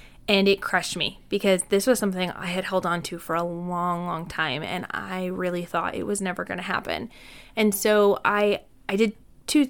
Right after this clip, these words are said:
I did one thing, and I, I did it a little bit right and a little bit wrong. <laughs> I dropped to my knees and I prayed, which was definitely good to take it to God. But I, I, I selfishly was praying that God would change his heart.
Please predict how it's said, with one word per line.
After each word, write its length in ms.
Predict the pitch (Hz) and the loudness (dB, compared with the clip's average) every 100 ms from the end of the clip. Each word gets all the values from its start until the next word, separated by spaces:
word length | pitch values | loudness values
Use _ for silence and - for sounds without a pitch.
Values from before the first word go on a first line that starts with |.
| - | 2
I 80 | 233 | 4
did 200 | 254 220 | 4 4
one 180 | 233 214 | 2 4
thing, 340 | 170 180 - | 0 -2 -6
and 120 | - 214 | 0 4
I, 260 | 214 202 | 4 4
I 40 | 202 | 2
did 160 | 214 | 4
it 80 | 214 | 4
a 60 | 208 | 4
little 200 | 220 226 | 4 4
bit 180 | 226 - | 4 0
right 180 | 208 | 0
and 120 | 208 208 | 2 2
a 20 | |
little 160 | 202 | 2
bit 160 | 190 196 | 2 2
wrong. 320 | 180 165 226 - - 247 - | 4 6 8 8 6 6 4
<laughs> 360 | - - - - | -12 -12 -6 2
I 120 | 233 | 4
dropped 280 | 226 294 302 | 6 4 4
to 40 | |
my 100 | 262 | 4
knees 220 | 208 196 | 6 4
and 100 | 170 | 2
I 60 | 175 | -2
prayed, 320 | - 185 170 | 0 0 2
which 140 | 180 | 2
was 100 | 196 | 2
definitely 560 | 202 208 208 214 190 156 | 6 4 4 2 2 0
good 340 | 170 131 101 - - - - | 0 0 0 -4 -16 -20 -16
to 80 | - | -6
take 220 | 208 208 | 4 4
it 100 | 190 | 4
to 100 | 185 | 0
God. 360 | 175 139 95 - - - - 190 190 - - | 0 2 2 -2 -8 -20 -8 -8 -8 -6 4
But 160 | 233 | 6
I, 260 | 226 220 214 | 8 6 4
I, 240 | - 202 - | 2 0 0
I 100 | 226 | -2
selfishly 680 | - 240 240 240 214 214 190 | 2 4 2 2 -2 0 0
was 180 | 170 | -2
praying 520 | - - 165 147 170 180 _ - | -4 -2 0 0 -4 -8 _ -10
that 260 | 190 190 | -2 0
God 220 | 190 190 190 | 4 4 4
would 160 | 185 | 0
change 340 | - - 180 170 | -2 -4 -6 -4
his 220 | 175 - | -4 -4
heart. 340 | - - - | -4 -4 -6